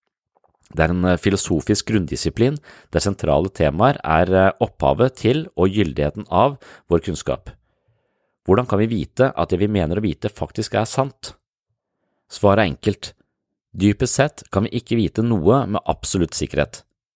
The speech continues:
Descartes mente at det eneste vi kan stole på, er at vi er bevisste. Utover dette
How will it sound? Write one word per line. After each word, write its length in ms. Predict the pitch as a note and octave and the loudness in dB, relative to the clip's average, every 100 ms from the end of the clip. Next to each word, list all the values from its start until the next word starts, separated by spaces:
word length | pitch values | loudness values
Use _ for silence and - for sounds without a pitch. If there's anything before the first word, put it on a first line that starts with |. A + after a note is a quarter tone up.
| _ _ _ _ _ - | _ _ _ _ _ -4
Descartes 300 | G2 A#2+ C3+ | 0 0 0
mente 420 | A2+ C#2+ B2+ C3+ | -2 0 2 2
at 180 | - F2 | 0 -2
det 120 | - | -2
eneste 320 | A2 D#2+ B1+ | -2 -2 -2
vi 80 | F2+ | -2
kan 120 | F#2 | -2
stole 240 | A#2 F#2 C2+ | 0 0 2
på, 300 | - C#3 C#3+ _ - | 4 2 0 _ -2
er 120 | D#2 | -2
at 100 | D2+ | 0
vi 80 | F#2 | 0
er 140 | C#2+ | 0
bevisste. 500 | C#2+ F#2 D#2+ - B2+ - _ _ _ _ _ - | 0 -2 -2 -2 -4 -4 _ _ _ _ _ -4
Utover 220 | E2+ G#2+ | 0 2
dette 380 | A2 - C#3 D3 | 0 2 0 0